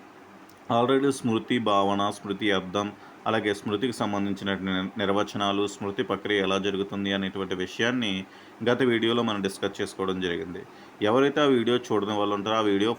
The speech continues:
first of all చూసి తర్వాత ఈ వీడియో చూడండి. ఎందుకంటే కంటిన్యూషన్ కదా, so అది అర్థమవుతే ఇంకా బాగా అర్థమవుతుంది.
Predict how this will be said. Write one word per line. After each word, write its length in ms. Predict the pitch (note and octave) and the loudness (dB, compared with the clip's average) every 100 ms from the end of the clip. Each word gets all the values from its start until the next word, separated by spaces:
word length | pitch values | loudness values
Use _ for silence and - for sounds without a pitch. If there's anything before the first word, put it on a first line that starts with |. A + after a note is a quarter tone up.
| G#2+ | -2
first 220 | G2 G#2 | -2 -4
of 180 | G2 A2 | -2 -2
all 140 | G#2 | -2
చూసి 680 | - - - G#2 G#2+ D3 D#3 - | -4 -12 -4 -4 -2 -4 -4 -6
తర్వాత 580 | G#2+ G#2+ A#2+ A2 F#2 F#2 - - - - C#3 | -2 0 0 0 0 -2 -6 -20 -20 -6 4
ఈ 60 | |
వీడియో 240 | C#3 B2 A2 | 6 6 4
చూడండి. 460 | G2+ F#2 F2+ - | 0 -4 -4 -4
ఎందుకంటే 300 | B2+ D#3 D3 | -2 -2 -2
కంటిన్యూషన్ 720 | D#3 A2+ G#2 B2 A#2 A2 G2 | 0 -2 0 -2 -2 -4 -4
కదా, 240 | F2+ F#2 G2 - - A#2+ | -2 -2 -4 -10 -6 0
so 140 | A2 | 2
అది 180 | G2+ F#2+ | 2 2
అర్థమవుతే 680 | F2+ G#2 A2+ G#2+ D#3+ F3 D#3 | 0 -2 -2 -2 -4 -2 -2
ఇంకా 260 | A2+ A2 | -4 -2
బాగా 220 | A2+ G2 F2+ | 0 0 0
అర్థమవుతుంది. 520 | F2+ F2 E2 F#2 | -2 -8 -8 -14